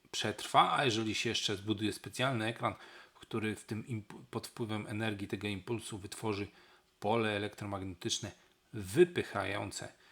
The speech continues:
impuls na zewnątrz, no to faktycznie zadziałania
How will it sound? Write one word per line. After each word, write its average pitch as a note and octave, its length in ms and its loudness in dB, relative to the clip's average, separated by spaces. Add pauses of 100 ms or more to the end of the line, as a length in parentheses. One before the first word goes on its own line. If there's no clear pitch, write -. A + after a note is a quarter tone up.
(240)
impuls F3+ 480 4
na B2 140 0
zewnątrz, A#2 420 0
no F3+ 180 0
to C3+ 160 0
faktycznie - 720 -6 (500)
zadziałania F#2+ 760 2